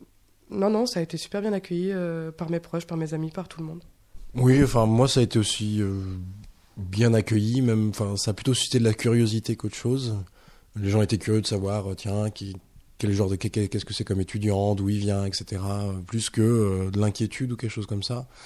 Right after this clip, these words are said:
Speaker 2: Bon, après, enfin, dans ma famille, euh, enfin, bon, moi, je suis, je suis, je suis quand même beaucoup plus adulte, donc c'est pas comme, euh,
Speaker 1: Ouais.
Speaker 2: Kenza, où elle, elle est étudiante, et du coup, ça, c'est, c'est, c'est pas du tout pareil, mais, euh, enfin,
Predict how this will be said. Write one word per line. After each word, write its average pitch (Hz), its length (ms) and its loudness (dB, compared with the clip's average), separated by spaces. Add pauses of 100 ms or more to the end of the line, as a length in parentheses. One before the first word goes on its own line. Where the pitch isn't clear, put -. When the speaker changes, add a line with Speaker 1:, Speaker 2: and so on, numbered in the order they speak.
(520)
Speaker 2:
Bon, 107 120 4
après, 127 320 4
enfin, 107 220 2
dans 104 160 2
ma 110 120 4
famille, 120 440 2
euh, 104 320 -2 (800)
enfin, 107 200 -2 (320)
bon, 110 160 0
moi, 107 120 4
je 104 60 2
suis, 104 240 -2
je 98 60 -6
suis, 107 160 -2
je 104 200 -4
suis 113 100 -8
quand 117 100 0
même 107 80 4
beaucoup 104 160 -4
plus 107 140 0
adulte, 117 260 -2
donc 107 160 -6
c'est - 100 -14
pas 104 80 -4
comme, 98 220 -6
euh, 95 100 -6 (220)
Speaker 1:
Ouais. 87 100 -18 (200)
Speaker 2:
Kenza, 101 400 -2
où 92 300 -4
elle, 95 260 -8
elle 92 80 -4
est 90 80 0
étudiante, 101 540 -2
et 98 100 -6
du 92 140 -10
coup, 104 140 -10
ça, 98 160 -10 (760)
c'est, - 240 -16
c'est, 92 160 -14
c'est - 180 -12
pas 95 60 -8
du 90 100 -8
tout 87 120 -14
pareil, 123 340 -2
mais, 98 240 2
euh, 92 240 0
enfin, 98 380 -2